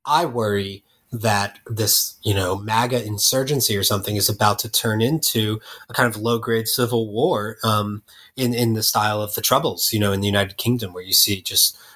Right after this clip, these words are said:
regular bombings and assassinations and whatnot, um,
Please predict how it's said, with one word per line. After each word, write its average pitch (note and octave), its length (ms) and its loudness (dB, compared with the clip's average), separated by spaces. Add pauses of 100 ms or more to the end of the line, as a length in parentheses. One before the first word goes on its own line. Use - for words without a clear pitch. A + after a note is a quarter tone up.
(120)
regular G#2+ 500 0
bombings F#2+ 480 2
and G2 80 -4
assassinations G2+ 840 0
and - 100 -18
whatnot, F#2 420 -12 (100)
um, F2+ 380 0